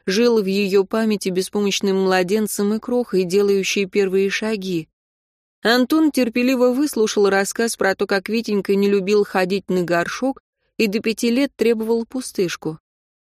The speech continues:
Невестку их мирная беседа, очевидно, успокоила. Антон уже не казался подозрительным типом. Она вошла в комнату, накапала в стаканчик лекарства, протянула свекрови.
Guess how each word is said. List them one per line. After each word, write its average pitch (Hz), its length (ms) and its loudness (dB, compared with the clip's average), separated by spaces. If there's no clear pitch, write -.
Невестку 190 640 0
их 175 180 2
мирная 180 400 0
беседа, 185 460 0
очевидно, 190 500 -2
успокоила. 185 840 -2
Антон 240 460 2
уже 240 180 2
не 233 140 2
казался 220 600 0
подозрительным 247 760 0
типом. 175 440 -4
Она 180 220 2
вошла 165 340 0
в - 80 -14
комнату, 233 500 -2
накапала 240 580 0
в - 40 -12
стаканчик 185 540 -4
лекарства, 196 800 -4
протянула 214 600 2
свекрови. 185 680 -4